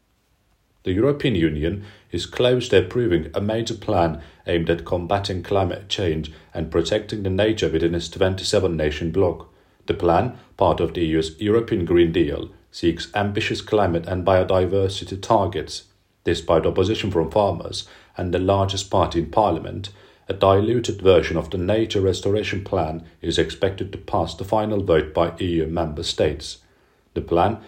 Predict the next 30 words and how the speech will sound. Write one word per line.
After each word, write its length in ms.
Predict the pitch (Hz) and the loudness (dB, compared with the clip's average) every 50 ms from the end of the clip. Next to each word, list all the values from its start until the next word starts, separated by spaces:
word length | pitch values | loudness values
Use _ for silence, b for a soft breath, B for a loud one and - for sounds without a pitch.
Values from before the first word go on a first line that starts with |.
| B B | B B
sets 360 | B - - 92 85 - 90 | B 0 2 2 2 2 2
restoration 640 | 98 90 92 - - 101 104 107 101 - 110 104 101 | 0 0 0 0 -2 0 0 0 0 -2 -4 -6 -4
targets 420 | - 101 98 92 87 - 90 85 | -2 0 2 2 2 0 -2 -4
for 160 | - - 92 | -4 -4 -2
habitats 560 | 95 107 104 101 92 85 - 85 78 78 - - - | 0 0 0 0 -2 -4 -4 -4 -4 -6 -8 -8 -6
and 180 | 95 92 92 | -4 -4 -4
species, 680 | - - - - 107 95 - - 90 80 76 80 - - - b b b b b b | -6 -6 -4 -4 -4 -4 -4 -4 -6 -6 -6 -8 -10 -14 -16 b b b b b b
aiming 300 | 98 92 87 87 85 85 | 0 2 2 2 0 -4
to 80 | - - | -6 -4
cover 320 | - - 101 85 82 85 | 2 4 4 4 4 2
twenty 440 | 82 - 101 104 113 113 104 - - | -2 -2 -2 -2 -2 -2 -4 -8 -8
percent 440 | - - 95 87 - 92 87 82 - | -6 -4 -4 -2 -2 -2 -2 -2 -2
of 120 | 85 82 | -4 -2
the 100 | - 95 | -2 0
region's 420 | 87 95 90 87 95 87 85 - - | 0 0 0 0 -2 -4 -4 -2 0
land 260 | 107 98 95 95 95 | 0 0 0 0 -2
and 100 | 95 92 | -4 -4
sea 200 | - - 101 92 | -2 0 2 2
areas 320 | 82 80 82 82 80 80 | 2 2 0 -2 -2 -4
by 180 | - - 87 82 | -4 -4 -4 -4
twenty 420 | 82 - - 95 95 95 92 95 | -4 -4 -2 0 0 0 0 -4
thirty. 680 | - - - 98 90 85 85 - - 113 90 85 85 - b b b b b b b - | -6 0 2 4 4 4 2 0 -2 -2 -2 -4 -6 -10 b b b b b b b -6
Negotiations 880 | 82 - 87 82 - - - 85 80 80 82 - 110 113 107 - - B B B B B B | 0 2 4 4 4 2 0 0 0 0 -2 -2 -4 -4 -4 -8 -10 B B B B B B
face 300 | - - 87 87 90 - | 0 0 0 0 0 -2
challenges 520 | - - 127 110 98 85 82 80 80 76 | -2 0 2 2 2 0 -2 -2 -4 -2
over 200 | 85 80 80 82 | 0 0 2 2
exemptions 680 | 82 82 - - 101 101 101 98 - - 87 82 - | 0 0 0 -2 -2 -2 -2 -4 -6 -6 -6 -6 -4
and 320 | - 101 90 87 95 92 - B B B B B B | -2 0 0 0 -2 -4 -10 B B B B B B
flexibility 720 | - 95 90 87 - - - 92 - 90 85 85 85 - | 0 0 0 0 0 -2 -4 -2 0 0 0 0 -2 -4
clauses. 600 | 95 - - 117 113 104 92 - 80 - - - | -4 0 0 2 2 2 0 -2 -4 -6 -8 -12